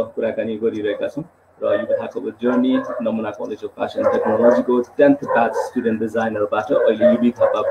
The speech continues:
ब्रान्डको रूपमा आएको छ र यो ब्रान्ड, अ, छाया सेन्टरमा अवस्थित रहेको छ र हामी कुराकानी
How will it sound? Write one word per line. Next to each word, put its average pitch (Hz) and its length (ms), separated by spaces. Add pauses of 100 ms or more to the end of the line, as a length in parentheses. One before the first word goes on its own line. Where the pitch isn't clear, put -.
ब्रान्डको 120 480
रूपमा 104 320
आएको 101 280
छ - 180 (360)
र 113 140
यो 113 140 (100)
ब्रान्ड, 120 360 (360)
अ, - 140
छाया 120 280
सेन्टरमा 123 580 (200)
अवस्थित 117 380
रहेको 107 340
छ - 160 (320)
र 104 320 (240)
हामी 107 240
कुराकानी 110 400